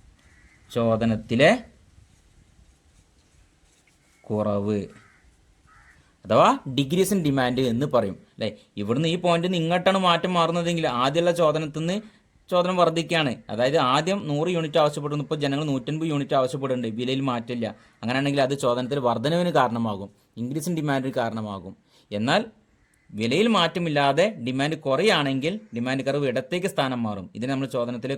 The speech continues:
കുറവ് എന്ന് പറയും, അല്ലേ? ഇത് ഇവിടുന്ന് ഇങ്ങോട്ട് കുറയുന്നതാണ് കാണിക്കുന്നത് ഇടതുവശത്തേക്ക്, ഇവിടുന്ന് ഇങ്ങോട്ടോ വലതുവശത്തേക്കാണ് കാണിക്കുന്നത്,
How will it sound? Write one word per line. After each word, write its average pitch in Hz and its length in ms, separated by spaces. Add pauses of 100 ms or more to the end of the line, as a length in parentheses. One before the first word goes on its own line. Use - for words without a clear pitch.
കുറവ് 120 340
എന്ന് 110 200
പറയും, 98 240
അല്ലേ? 110 120 (320)
ഇത് 98 120
ഇവിടുന്ന് 120 240
ഇങ്ങോട്ട് 131 200 (300)
കുറയുന്നതാണ് 156 640
കാണിക്കുന്നത് 110 380
ഇടതുവശത്തേക്ക്, 104 680 (320)
ഇവിടുന്ന് 117 240
ഇങ്ങോട്ടോ 117 240 (2250)
വലതുവശത്തേക്കാണ് 151 760
കാണിക്കുന്നത്, 113 480